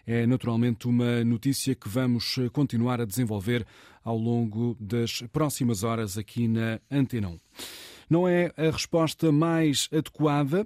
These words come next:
O antigo ministro das Finanças, Teixeira dos Santos, olha para a redução do iva dos bens alimentares como uma medida pouco eficaz. Em declarações à Antena um, o economista explica que o iva zero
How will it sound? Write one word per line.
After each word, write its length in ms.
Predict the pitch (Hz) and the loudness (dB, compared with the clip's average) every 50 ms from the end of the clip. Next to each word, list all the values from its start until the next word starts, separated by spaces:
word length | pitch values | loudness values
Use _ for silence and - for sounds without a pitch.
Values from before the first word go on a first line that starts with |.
| - | -2
O 140 | - 135 123 | 0 2 4
antigo 300 | 127 120 - 151 131 120 | 4 4 4 2 4 4
ministro 340 | 127 135 147 139 - 131 127 | 6 6 6 4 2 -2 -2
das 220 | 117 135 139 - | 0 0 0 0
Finanças, 680 | - - 139 131 139 147 160 170 160 - - 139 127 - | 0 2 2 2 4 2 2 0 0 0 0 0 0 0
Teixeira 420 | - 139 131 - - 160 156 143 | 0 0 0 2 2 2 2 0
dos 200 | 120 117 113 - | 0 -2 -2 -2
Santos, 320 | - 156 170 175 - - | 0 0 0 -2 -2 -2
olha 200 | 180 165 165 160 | 0 2 2 2
para 220 | 151 - - 156 151 | 2 2 0 0 0
a 20 | |
redução 480 | 143 117 135 127 117 - - - 156 143 | 0 -2 -4 -4 -6 -4 -2 0 2 2
do 200 | 123 123 123 147 | 2 2 2 2
iva 240 | 160 131 110 123 113 | 2 0 0 -2 -2
dos 160 | 117 117 104 | -2 -2 0
bens 180 | 143 143 123 113 120 | 0 0 2 2 2
alimentares 640 | 127 135 131 123 123 127 117 - 147 147 151 139 - | 2 4 4 4 4 4 2 2 0 0 0 0 -2
como 220 | - - 151 139 131 | 0 2 4 4 6
uma 140 | 131 135 | 6 6
medida 480 | 127 123 113 131 139 135 117 117 135 127 | 4 4 4 4 2 2 4 2 0 0
pouco 400 | 104 - - 170 165 - - 143 | 0 2 2 2 2 2 2 0
eficaz. 580 | 127 - - 120 107 - 117 107 104 92 - - - - - - - - - - | 0 2 0 -4 -2 -2 -2 -2 -2 -2 -4 -6 -8 -12 -20 -20 -20 -8 -2 0
Em 80 | 135 | 0
declarações 500 | 127 - 151 135 135 - - 143 135 107 | 0 2 0 0 0 2 2 2 2 2
à 80 | 135 135 | 2 2
Antena 280 | 131 123 139 131 131 | 2 2 4 4 6
um, 180 | 131 147 165 170 | 6 6 6 6
o 60 | 156 | 4
economista 480 | 135 - 135 127 127 135 135 - - 135 | 4 4 4 4 4 4 4 2 0 -2
explica 500 | 117 - - 139 139 127 - - 135 117 | -4 -2 0 2 2 2 2 0 -2 0
que 140 | - - 131 | 0 2 4
o 100 | 127 135 | 4 4
iva 240 | 135 117 101 123 | 4 4 2 0
zero 400 | 110 - - 135 135 131 123 117 | 0 2 2 0 2 0 0 -2